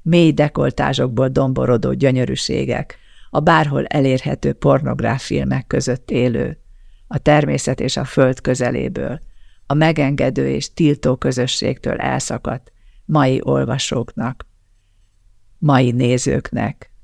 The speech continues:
mai fiataloknak? A találós kérdésre,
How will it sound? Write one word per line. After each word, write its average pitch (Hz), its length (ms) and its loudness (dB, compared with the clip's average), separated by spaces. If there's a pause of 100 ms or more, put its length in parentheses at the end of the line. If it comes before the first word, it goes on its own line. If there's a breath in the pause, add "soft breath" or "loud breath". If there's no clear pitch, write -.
(260)
mai 127 300 2
fiataloknak? - 1080 -4 (1700)
A 147 100 0
találós 135 560 4
kérdésre, 139 920 0